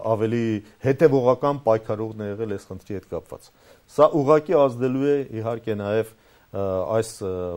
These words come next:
բանավեճերի մեջ իրենց մոտեցումները ճշտելու առումով, որտև այնտեղ, ը, նախագահական ընտրություններ են հիմա, ընթացքի մեջ, մարտի մեջ,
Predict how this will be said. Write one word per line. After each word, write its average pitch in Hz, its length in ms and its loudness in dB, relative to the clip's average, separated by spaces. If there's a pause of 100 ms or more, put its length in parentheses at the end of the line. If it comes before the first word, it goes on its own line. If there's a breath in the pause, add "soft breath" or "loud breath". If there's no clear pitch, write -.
բանավեճերի 107 760 -4
մեջ 113 260 -6
իրենց 104 300 -10
մոտեցումները 104 680 -8
ճշտելու 95 520 -10
առումով, 85 480 -10
որտև 101 340 -10 (400 soft breath)
այնտեղ, 110 320 0 (180)
ը, 90 140 -8 (580)
նախագահական 104 760 -6
ընտրություններ 107 560 -10
են 80 140 -12
հիմա, 87 280 -12 (200)
ընթացքի 98 520 -10
մեջ, 135 280 -8 (480 loud breath)
մարտի 110 400 -4
մեջ, 104 240 -8